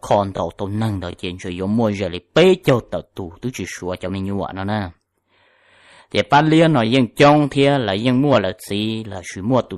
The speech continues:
thị trường đó, đó là thế, chỉ là yên trình trai nâng lió. Yên mua ở bên ba mông là tụ một tua ba lia nó chỉ có tua tiếp họ, chứ chỉ cho lia nó yên là mua có bùa chỉ. Yêu có chữ kia tia chỉ,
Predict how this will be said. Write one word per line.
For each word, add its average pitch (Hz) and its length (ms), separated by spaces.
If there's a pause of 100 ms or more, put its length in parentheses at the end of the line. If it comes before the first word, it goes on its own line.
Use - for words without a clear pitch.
thị 92 200
trường 98 240
đó, 95 240
đó 107 140
là 90 300
thế, 127 100
chỉ 90 200
là 90 120
yên 123 260
trình 92 180
trai 98 220
nâng 107 260
lió. 92 300 (680)
Yên 127 280
mua 131 140
ở - 220
bên 123 200
ba 120 240
mông 120 220
là 90 120
tụ - 180
một 87 220
tua 95 240
ba 107 120
lia 113 260
nó 92 220
chỉ - 140 (100)
có 123 140
tua 113 280
tiếp 143 360
họ, 80 320
chứ 131 100
chỉ 92 200
cho 95 140
lia 113 200
nó 107 80
yên 110 220
là 92 80
mua 113 160
có 107 160 (160)
bùa 92 240 (120)
chỉ. 85 160 (840)
Yêu 123 180 (100)
có 131 180
chữ 104 180
kia 110 220 (140)
tia 139 260
chỉ, 87 320